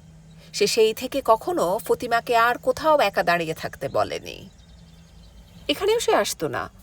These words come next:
তবু কেন যে এমন শীতের রাতে ওকে এভাবে একা দেখে শফিকুর বিচলিত হয়ে পড়েছিল।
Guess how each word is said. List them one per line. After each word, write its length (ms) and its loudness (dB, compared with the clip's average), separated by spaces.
তবু 180 0
কেন 280 2
যে 160 -2
এমন 220 2
শীতের 400 -2
রাতে 300 2
ওকে 300 0
এভাবে 380 2
একা 280 2
দেখে 420 -2
শফিকুর 340 -2
বিচলিত 460 -2
হয়ে 200 4
পড়েছিল। 640 2